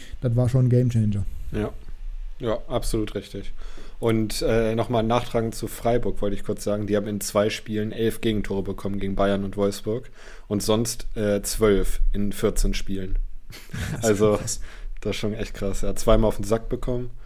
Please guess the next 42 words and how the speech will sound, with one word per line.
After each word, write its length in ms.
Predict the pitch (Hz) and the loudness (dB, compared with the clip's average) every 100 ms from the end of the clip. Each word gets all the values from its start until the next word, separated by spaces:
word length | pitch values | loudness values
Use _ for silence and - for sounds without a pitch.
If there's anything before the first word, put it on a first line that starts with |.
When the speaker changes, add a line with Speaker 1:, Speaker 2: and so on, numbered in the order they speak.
| - - - - - - - - | -6 -4 -4 -6 -6 -2 -2 -2
Speaker 2:
äh, 160 | 107 104 | -2 -4
und 180 | - 101 | -4 -2
sonst 240 | 101 101 | -2 0
aber 140 | 101 | 2
extrem 320 | 101 - 104 101 | 0 0 -4 -2
stabil 340 | 110 101 107 | -2 0 -2
hinten. 220 | 95 107 | -2 -2
Also 180 | 107 110 | 0 6
ja, 140 | 110 | 8
Grifo 320 | 104 123 120 113 | 8 4 2 2
und 140 | 107 | 2
Lienhardt 260 | 117 117 110 | 2 2 0
sind 100 | 127 | -4
natürlich 280 | 107 110 | -2 -2
extrem 440 | 113 - - 110 107 | -2 -4 -2 0 0
wichtig, 300 | 113 104 98 | -2 -2 -2
ne, 100 | 107 | -2
für 140 | 101 | -4
Freiburg. 540 | 92 101 95 104 113 - - - - - - | -2 -2 0 -2 -4 -8 -12 -14 -14 -16 0
Speaker 1:
Die, 80 | 147 | 2
ah, 60 | 180 | 6
Speaker 2:
Aber 180 | 180 110 | 6 6
Speaker 1:
Grifo 200 | 147 143 | 6 4
hat 80 | 147 | 2
auch 80 | |
gefehlt, 280 | 143 113 120 - | 0 2 2 4
stimmt, 200 | 135 117 | 4 6
hab 60 | |
ich 80 | 120 | 6
ganz 120 | 120 | 4
vergessen, 260 | 120 131 117 | 4 2 4
Speaker 2:
hätte 240 | 113 117 | 4 2
Speaker 1:
ja. 20 | |
Speaker 2:
ich, 280 | 104 - - | -2 -6 -6
hätte 200 | - 107 | -4 -2
ich 200 | 104 - | -2 -2
nie 240 | 113 120 113 | -2 2 4
gedacht, 280 | 113 107 113 | 4 2 0
dass 140 | - | -4
die 80 | 107 | -4
sich 220 | 113 - | -4 -2
so 360 | 110 107 107 | 0 2 0